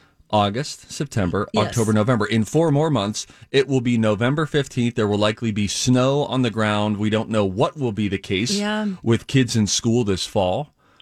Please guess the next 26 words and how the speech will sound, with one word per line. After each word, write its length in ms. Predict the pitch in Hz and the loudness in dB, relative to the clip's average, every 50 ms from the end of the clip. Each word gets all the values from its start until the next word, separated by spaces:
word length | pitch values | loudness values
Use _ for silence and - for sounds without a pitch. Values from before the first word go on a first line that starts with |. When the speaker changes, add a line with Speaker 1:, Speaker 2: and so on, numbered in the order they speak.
| _ _ _ _ _ _ _ - | _ _ _ _ _ _ _ -6
Speaker 1:
I 80 | 104 104 | -2 0
heard 140 | 110 123 113 | 0 0 0
that 80 | 107 | 0
California 500 | - 127 120 117 113 - - 123 143 147 | 0 0 0 0 0 0 -2 0 0 0
is 100 | 120 - | 0 2
already 180 | 113 101 101 101 | 2 0 2 2
making 300 | 95 95 95 - - 101 87 | 0 0 0 0 -2 -2 -2
some 200 | - - 98 87 | 0 -2 -2 0
decisions 520 | 92 87 - - 95 85 - 110 110 - | -2 -2 -2 -2 -2 0 0 0 0 0
about 300 | 107 90 95 90 80 - - _ | 0 0 0 0 -2 -6 -12 _
just 260 | - 98 95 - - | -6 -4 -4 -2 0
doing 300 | - 101 98 95 90 85 - - | 0 2 2 2 2 0 -2 -2
online 540 | 95 95 95 95 87 87 87 87 90 95 | 0 0 2 2 2 0 0 0 0 -2
schools. 560 | - - - 98 85 85 90 107 123 - - - _ _ - | -4 -4 -4 -4 -2 -2 -4 -6 -8 -12 -16 -20 _ _ -8
A 20 | 95 | -2
lot 360 | 101 120 131 139 147 147 139 | 0 0 2 2 2 0 0
of 80 | - | -2
parents 360 | - 123 113 104 98 90 - - | -2 -4 -4 -4 -6 -6 -6 -4
waiting 300 | 104 104 104 104 101 92 | -4 -2 0 0 0 -2
with 260 | 92 - - - - | -2 -4 -8 -6 -4
bated 360 | 107 104 107 104 92 85 - | -2 0 0 0 -2 -4 -2
breath 280 | 107 101 95 87 - - | -2 -2 -2 -2 -2 -4
about 300 | 87 90 85 80 - - _ _ _ _ _ - | -4 -4 -4 -4 -6 -10 _ _ _ _ _ -2
what 220 | 101 113 127 - | 0 0 0 2
will 160 | 139 139 131 113 | 2 0 0 0
happen 440 | 110 117 120 - 101 76 - - | -2 -4 -6 -4 -6 -6 -8 -10